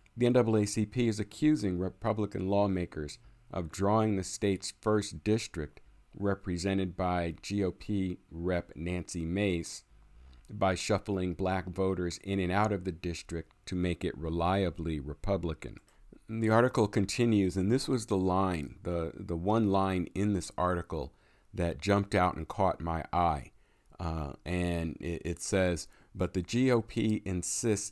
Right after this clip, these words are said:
it ignored race and only considered partisanship when it drew a district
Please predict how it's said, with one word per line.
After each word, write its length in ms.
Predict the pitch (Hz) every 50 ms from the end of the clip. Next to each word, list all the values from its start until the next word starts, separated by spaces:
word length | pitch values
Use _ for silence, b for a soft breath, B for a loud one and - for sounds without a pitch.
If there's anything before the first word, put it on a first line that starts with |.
| - -
it 140 | 95 90
ignored 640 | 92 85 87 95 92 95 110 117 123 131 131 127 - -
race 640 | 101 95 90 98 104 98 80 73 71 - - - b b b b b b
and 160 | 85 90 - -
only 300 | - 117 135 143 143 135
considered 680 | 117 - - 110 101 - - - 131 117 113 104 - -
partisanship 920 | - - 113 113 123 120 117 101 - 95 85 85 - - - 90 85 - - b b b b b b -
when 200 | - 95 92 92
it 160 | 87 76 87
drew 300 | 87 95 110 117 117 110
a 40 | 101
district 640 | 87 - 101 101 101 - - - 90 82 - -